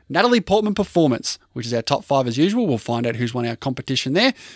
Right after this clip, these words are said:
We're gonna take a look at the Pod Beef Pod thirty-nine results between us and Topher from We Watched a Thing, see who won that one out.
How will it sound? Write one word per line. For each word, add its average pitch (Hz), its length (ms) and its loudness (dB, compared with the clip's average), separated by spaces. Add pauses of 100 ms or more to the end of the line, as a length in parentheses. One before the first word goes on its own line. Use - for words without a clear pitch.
(100)
We're 123 80 -6
gonna 120 100 0
take 135 140 0
a 131 60 0
look 123 120 -4
at 117 60 -10
the - 60 -16
Pod 151 240 2
Beef 139 240 4
Pod 147 260 6
thirty-nine 180 480 4
results 131 300 4
between 117 240 -2
us 147 200 2
and 110 140 -4
Topher 151 320 2
from 117 200 0
We 135 120 8
Watched 127 240 2
a 120 60 -2
Thing, 190 240 4 (260)
see 123 240 2
who 123 160 4
won 127 240 4
that 131 160 6
one 156 160 6
out. 233 220 6